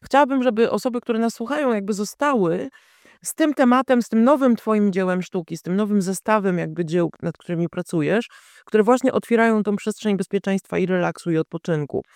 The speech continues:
Chciałabym z tym zostawić osoby, żeby się zastanowiły właśnie, czy możemy mówić o awangardzie, która daje ludziom odpocząć. Bo to by była, moim zdaniem, taka twoja nowa propozycja, ja ją bardzo za to cenię.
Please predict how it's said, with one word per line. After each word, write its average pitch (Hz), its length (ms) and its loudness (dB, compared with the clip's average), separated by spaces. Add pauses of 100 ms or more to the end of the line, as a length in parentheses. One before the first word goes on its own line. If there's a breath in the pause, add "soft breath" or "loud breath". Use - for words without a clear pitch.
(320 soft breath)
Chciałabym 214 360 2
z - 100 -6
tym 254 180 4
zostawić 214 460 -2
osoby, 196 280 -4
żeby 185 140 -8
się - 180 -10
zastanowiły 202 580 -2
właśnie, 165 360 -4
czy 233 240 0 (400 soft breath)
możemy 220 360 4
mówić 214 360 0
o - 40 0
awangardzie, 190 640 0
która 185 240 -4
daje 190 260 2
ludziom 180 260 0
odpocząć. - 600 -10 (840)
Bo 160 100 0
to 190 120 2
by 196 120 4
była, 139 340 0 (360 loud breath)
moim 185 240 4
zdaniem, 160 420 0
taka 160 200 -4
twoja 180 320 2
nowa 175 280 2
propozycja, 165 560 -4
ja 160 80 2
ją 160 160 0
bardzo 151 260 -4
za 143 140 -6
to 151 120 -8
cenię. - 360 -6